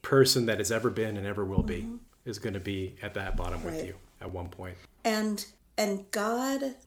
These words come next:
Speaker 2: is in this, maybe not visible, but God is in this, is in this pattern of,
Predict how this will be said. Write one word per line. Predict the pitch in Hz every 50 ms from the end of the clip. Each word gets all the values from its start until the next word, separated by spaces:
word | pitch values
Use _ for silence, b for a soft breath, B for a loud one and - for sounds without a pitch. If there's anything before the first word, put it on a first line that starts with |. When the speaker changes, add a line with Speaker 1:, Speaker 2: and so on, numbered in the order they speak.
| _ _ -
Speaker 2:
is | - 220 214 - - -
in | 220 226 233 226 202 151
this, | - - 151 185 - - - - - - - - - - - _ _ _ -
maybe | 196 214 208 208 220 247
not | 240 247 240 - - -
visible, | 190 175 175 - 180 - - - - - 202 - - _ _ _
but | - 220 - -
God | - 202 190 190
is | 208 202 196 -
in | 180 170 170 165
this, | 170 - - 170 - - - - - -
is | 185 175 - -
in | - - 196 196 190
this | 190 185 180 - - - -
pattern | - - - 202 196 175 175 175 160 - - - - -
of, | 170 160 156 156 156 156 160